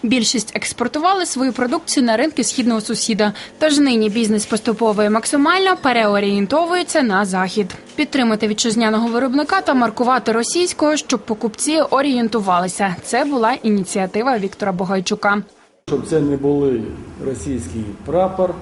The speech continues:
Speaker 2: якісь інші, може би, знаки, може, там їхній там медвіжонок, їхня там, може, берізка, може, колорадський жучок.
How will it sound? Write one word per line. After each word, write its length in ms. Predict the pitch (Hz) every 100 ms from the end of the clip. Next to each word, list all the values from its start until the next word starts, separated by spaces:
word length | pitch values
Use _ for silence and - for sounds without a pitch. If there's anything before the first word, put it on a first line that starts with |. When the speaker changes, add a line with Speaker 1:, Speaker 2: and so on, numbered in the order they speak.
| - - - - 123
Speaker 2:
якісь 300 | 120 135 151
інші, 340 | 190 190 190 180 - - - - - -
може 260 | 156 160 151
би, 160 | 147
знаки, 460 | 123 147 143 131 131 117
може, 200 | 139 131
там 240 | 120 101 85 - - - - - - - - - - - 131
їхній 300 | 139 127 113
там 160 | 107 92 80 - - - 117
медвіжонок, 800 | 117 110 107 147 196 180 165 143 - -
їхня 260 | 123 113 113 110
там, 120 | 104 95 92
може, 240 | 101 95 90
берізка, 680 | 104 143 202 165 - 160 143 - - - - -
може, 220 | 127 123
колорадський 580 | 117 120 120 110 - 110 104
жучок. 400 | 107 180 190